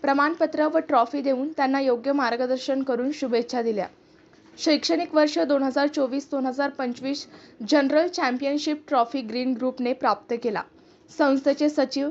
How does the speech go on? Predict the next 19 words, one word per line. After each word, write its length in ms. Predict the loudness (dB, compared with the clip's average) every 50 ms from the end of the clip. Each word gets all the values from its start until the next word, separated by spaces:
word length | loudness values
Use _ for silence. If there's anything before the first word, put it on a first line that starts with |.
| -6 -10
श्री 200 | -14 -6 -2 0
एस 280 | 4 4 4 2 2 -2
जी 100 | -2 -4
स्वामी 380 | -2 0 0 0 0 2 0 -2
सर 240 | 0 0 0 0 0 0
व 80 | 0 0
संस्थेचे 540 | 0 0 0 0 0 0 -2 0 0 -2
संचालक 640 | -2 -2 -2 -4 0 2 2 2 2 2 0 -4 -8 -18 -20 -20 -20 -14
श्री 200 | -6 0 0 0
शशिकांत 560 | 2 2 0 -2 -2 0 2 2 2 2 2 2
रामपुरे 420 | 2 0 0 0 0 0 0 0
सर 220 | -2 -2 -2 -2
यांनी 260 | 0 0 0 0 0 -4
सर्व 320 | -2 0 0 2 2 2
विजयी 360 | 2 2 0 2 2 0 0
प्राप्त 340 | 0 0 -2 -2 -2 -2 -4
विद्यार्थ्यांना 680 | -2 -2 -4 -8 -6 -6 -6 -4 -4 -4 -2 -2 -2 -4 -2
अभिनंदन 540 | -4 -2 -2 -2 -2 -2 -2 -2 -2 -2 -2
कळविले. 400 | -2 -2 -2 -2 -2 -4 -6 -8